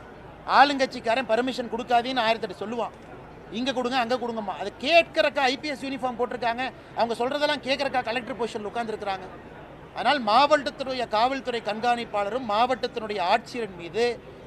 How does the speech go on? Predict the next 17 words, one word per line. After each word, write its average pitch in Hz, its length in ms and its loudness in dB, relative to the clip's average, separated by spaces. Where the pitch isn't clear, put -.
உடனடியா 302 520 4
முதலமைச்சர் 294 440 -2
நடவடிக்கை 269 400 -4
எடுக்கணும். 240 240 -6
என்ன 262 220 -2
ஒரு 302 160 2
பம்மாத்து 254 260 -4
வேலை 240 180 -4
பண்ணிட்டு 208 280 -8
இருக்காருன்னா, 185 340 -6
சும்மா 247 280 0
வந்து 233 260 -4
பார்த்துட்டு 226 460 -2
அங்க 226 220 0
இருப்பாங்க, 226 220 0
இங்க 202 220 -6
இருப்பாங்க. 170 320 -6